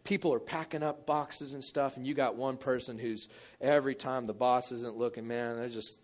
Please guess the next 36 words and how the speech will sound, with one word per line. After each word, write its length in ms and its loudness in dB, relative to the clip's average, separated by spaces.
sitting 300 -2
there, 320 -2
bad-mouthing 760 6
the 60 -2
boss, 420 6
bad-mouthing 680 4
everything. 640 2
Sometimes 600 0
they 220 6
take 260 4
a 60 4
few 240 2
things 360 -2
from 200 -4
work 260 2
home 340 2
with 220 6
them. 460 2
Every 300 12
time 320 2
they 140 4
get 160 4
a 40 2
smoke 380 0
break, 260 4
they're 140 4
taking 440 0
it. 140 -10
You 80 -8
know, 200 -2
they're 120 0
not 160 2
gonna 140 -4
work 300 2
through 220 -2
that. 340 4